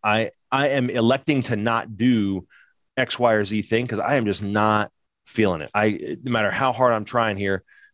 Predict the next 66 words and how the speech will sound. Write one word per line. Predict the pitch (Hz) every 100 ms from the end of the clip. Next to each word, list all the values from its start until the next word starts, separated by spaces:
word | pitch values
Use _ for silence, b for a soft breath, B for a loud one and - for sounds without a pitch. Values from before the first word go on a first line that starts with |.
| _ -
I, |
I | 104
don't | - 110 104
think | 101
I'm | 95
gonna | 92
make | 92 92
it, | 87 - -
uh, | 90 78
to | 90
the | 92
end | 85
of |
this | 82 -
workout | 143 90 87
if | 87
I, | 85 78 76 _ -
if | -
I | 85
go | 80 101 85
like, | 82
oh, | 123
I | 98
just | 95 -
can't | 90 82
go | 110
that | 76
hard | - 71
right | 71 -
now." | 58 - B B -
Um, | 98 90 -
and | 165
I |
don't |
know | 147
if | 127
it |
was | 101
all | 98
mental | 95 101 - 95
or |
not, | 120 104
but | 120 B B -
so | 165
the, | 143 _ -
I |
guess | 143 202 - -
part | 240
of | 392
the |
question | - 113 135
is, | 113
is | 110
if | 120
you're | 330
just | 415 170
not | 110
feeling | - - 107 131 -
it, | - -
or |
if | 110 -
you're | 175
feeling | - 151 190 117 104 - _ _
lousy | 110 117 143 92
like | 85 -
that, | 98